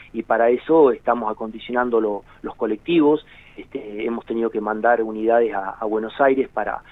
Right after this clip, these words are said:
para re-, reacondicionarlas, entonces estamos ya con menos unidades. A su vez se suma la necesidad de atender el, este, las colonias de vacaciones, bueno,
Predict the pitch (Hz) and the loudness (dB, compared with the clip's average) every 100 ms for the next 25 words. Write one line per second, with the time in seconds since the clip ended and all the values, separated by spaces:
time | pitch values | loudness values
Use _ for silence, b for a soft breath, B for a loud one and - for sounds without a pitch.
0 | B B - 104 101 - 60 - 117 117 | B B -6 -4 -2 -4 -6 -6 -4 -2
1 | - 117 113 107 104 131 165 147 147 151 | 0 -2 -2 -6 -6 0 2 4 4 2
2 | - B B 113 113 120 117 117 - - | -6 B B -8 -6 -4 -4 -4 -8 -2
3 | 131 131 131 117 123 117 - 107 110 101 | 0 2 -2 -2 -2 -4 -6 -2 0 0
4 | 92 - - 104 - 120 123 - 104 127 | -2 -10 -12 -10 -2 2 2 0 -6 -2
5 | 123 120 113 B B 117 110 - 113 123 | 0 0 0 B B -4 -4 -4 2 4
6 | 117 113 113 123 120 113 104 - - - | 2 0 0 2 2 -2 -6 -12 -14 -10
7 | 110 104 110 - 120 117 113 113 123 123 | -8 -8 -10 -4 -2 0 0 0 -2 0
8 | 147 156 156 156 123 110 104 | 4 4 4 0 -2 -2 -2